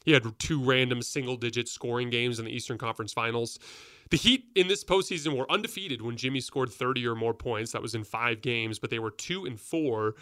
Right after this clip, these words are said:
when he scored twenty-one points or fewer. So that inconsistency did directly translate to the Heat losing some games as well. That also dropped his numbers after the Bucks series. So in the final three rounds of the playoffs, he averaged twenty-three point eight points per game,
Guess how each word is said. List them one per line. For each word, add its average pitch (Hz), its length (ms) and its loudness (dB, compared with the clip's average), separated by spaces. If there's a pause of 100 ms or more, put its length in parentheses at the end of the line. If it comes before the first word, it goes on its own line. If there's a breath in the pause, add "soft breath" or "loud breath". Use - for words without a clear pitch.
(280 loud breath)
when 135 140 2
he 131 40 4
scored 120 460 0
twenty-one 120 540 -2
points 113 380 0
or 117 180 0
fewer. 110 400 -2
So - 100 -8
that 117 160 2
inconsistency 123 920 0 (300 loud breath)
did 143 180 8
directly 123 520 4
translate 113 640 -4
to - 120 -8
the 107 40 -10
Heat 113 300 -12
losing 117 380 -4
some 104 200 -10
games 110 320 -6
as 104 140 -10
well. 135 320 2 (320 loud breath)
That 151 140 6
also 185 240 6
dropped 165 340 6
his 135 220 -4
numbers 123 480 0
after 117 240 -4
the 113 80 -4
Bucks 113 240 -2
series. 104 280 -4
So 139 100 0
in 120 60 0
the 120 60 -4
final 143 260 2
three 147 240 0
rounds 139 360 2
of 120 40 -6
the 110 80 -6
playoffs, 131 440 4
he 135 100 6
averaged 117 260 0
twenty-three 151 500 -2
point 120 280 -6
eight 127 220 -8
points 139 260 -6
per 135 140 -6
game, 117 340 -2